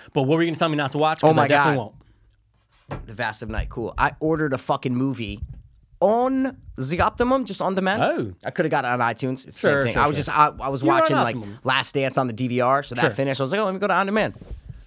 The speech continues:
Speaker 1: <clears throat>
Speaker 2: It's called For We Are Many. Have you seen this in the iTunes Horror section?
Speaker 1: Don't know. Let me see.
Speaker 2: For
Speaker 1: Let me look
Speaker 2: We
Speaker 1: it up on
Speaker 2: Are
Speaker 1: YouTube.
Speaker 2: Many,
Speaker 1: For We Are
Speaker 2: okay?
Speaker 1: Many. Okay.
Speaker 2: Thirteen dire-, horror directors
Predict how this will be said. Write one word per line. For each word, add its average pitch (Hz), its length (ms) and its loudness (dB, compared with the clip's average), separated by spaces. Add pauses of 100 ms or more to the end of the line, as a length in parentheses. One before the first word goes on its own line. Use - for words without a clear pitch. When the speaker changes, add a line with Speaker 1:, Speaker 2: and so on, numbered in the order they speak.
Speaker 1:
<clears throat> 175 560 -4 (160)
Speaker 2:
It's - 140 -10
called 175 420 2 (240)
For 151 360 0
We 170 200 0
Are 185 160 4
Many. 147 440 -4 (600)
Have 131 120 2
you 131 60 -2
seen 160 180 0
this 170 180 0
in 147 80 0
the 139 60 0
iTunes 139 300 -2
Horror 151 160 -2
section? 175 380 -4 (380)
Speaker 1:
Don't 104 160 -4
know. 98 200 -8 (100)
Let 120 140 0
me 160 40 4
see. 156 60 4
Speaker 2:
For 151 160 2
Speaker 1:
Let 127 100 0
me 147 80 0
look 165 80 -2
Speaker 2:
We - 40 -2
Speaker 1:
it 95 80 -8
up - 60 -4
on 151 60 4
Speaker 2:
Are 156 160 4
Speaker 1:
YouTube. 139 100 -2
Speaker 2:
Many, 127 480 -2
Speaker 1:
For 113 140 -4
We 147 120 2
Are 117 100 4
Speaker 2:
okay? 123 80 2
Speaker 1:
Many. 101 380 -4
Okay. 190 220 -6 (100)
Speaker 2:
Thirteen 190 1000 -2 (140)
dire-, 135 180 0
horror 185 360 -2
directors 110 680 -4